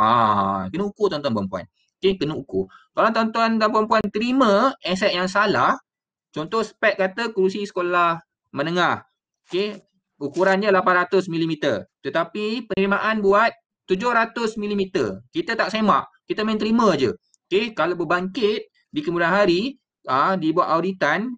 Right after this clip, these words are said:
ah, nanti dia akan semak siapa yang terima aset tersebut. Ah, kenapa tak semak betul-betul? Ah, kenapa menerima kerusi yang speknya salah?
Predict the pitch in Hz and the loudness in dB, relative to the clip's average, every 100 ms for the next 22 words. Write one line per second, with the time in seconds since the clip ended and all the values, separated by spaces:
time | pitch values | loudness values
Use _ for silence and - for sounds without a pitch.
0 | - 113 110 104 107 135 214 190 202 196 | -6 -2 -2 -2 -6 -6 -4 -2 -2 0
1 | 196 165 - - - 156 165 247 240 214 | 2 2 0 -6 0 0 0 -8 -6 -4
2 | 185 175 165 160 147 143 147 - - 131 | -2 -2 -2 -4 -6 -10 -12 -12 -12 -12
3 | 123 98 92 - _ _ - 107 95 151 | -10 -8 -8 -12 _ _ -10 -10 -4 -2
4 | 196 254 - 151 170 151 123 127 123 113 | 0 -2 -2 -2 0 -2 -2 -2 -2 -2
5 | 110 - 101 92 _ _ _ 98 98 95 | -2 -4 -6 -6 _ _ _ -6 -4 -2
6 | 147 156 254 226 202 196 196 196 190 185 | -4 -2 -2 0 2 2 4 4 4 4
7 | 170 175 202 175 165 - 170 - 147 143 | 2 2 0 0 -2 -2 -4 -2 -8 -4
8 | 139 127 104 | 0 0 0